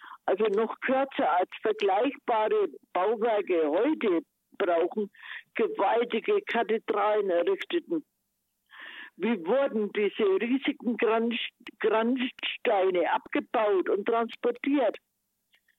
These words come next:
Die haben ja auch ein entsprechendes Gewicht, etwa auf Holzkarren. Es ist besonders seltsam zu wissen, dass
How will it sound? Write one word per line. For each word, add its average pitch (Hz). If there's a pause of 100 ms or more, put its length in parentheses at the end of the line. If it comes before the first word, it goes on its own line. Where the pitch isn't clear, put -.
(100)
Die 214
haben 240
ja 208
auch -
ein 226
entsprechendes 233 (100)
Gewicht, 381 (840)
etwa 240
auf 202 (160)
Holzkarren. 285 (1000)
Es -
ist - (160)
besonders 233 (100)
seltsam 240
zu 262 (120)
wissen, 214 (720)
dass 208